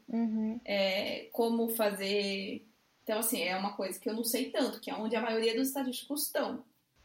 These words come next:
Speaker 1: É,
Speaker 2: Vide
Speaker 1: então.
Speaker 2: seus irmãos, né?
Speaker 1: Hum, é. Mas também é, é, é aquele negócio, você nunca dá pra saber tudo da, da área, é muito abrangente,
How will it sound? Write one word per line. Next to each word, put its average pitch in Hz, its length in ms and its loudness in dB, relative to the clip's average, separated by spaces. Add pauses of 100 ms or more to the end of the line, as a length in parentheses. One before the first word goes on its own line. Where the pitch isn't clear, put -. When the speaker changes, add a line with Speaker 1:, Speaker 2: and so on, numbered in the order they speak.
(360)
Speaker 1:
É, - 180 4
Speaker 2:
Vide 220 140 6
Speaker 1:
então. 220 160 10
Speaker 2:
seus 226 140 2
irmãos, 226 440 2
né? - 220 -4 (240)
Speaker 1:
Hum, 214 180 0
é. 196 200 0 (600)
Mas 226 220 10
também 226 560 10
é, 214 320 12
é, 262 300 12
é - 20 10
aquele 392 240 4 (120)
negócio, 302 360 8
você 302 180 4
nunca 359 380 6
dá 277 140 8
pra 262 120 2
saber 220 540 8
tudo 208 280 4
da, 190 540 4 (160)
da 202 140 4
área, 190 300 2
é 190 40 2
muito 196 260 -2 (180)
abrangente, 254 600 2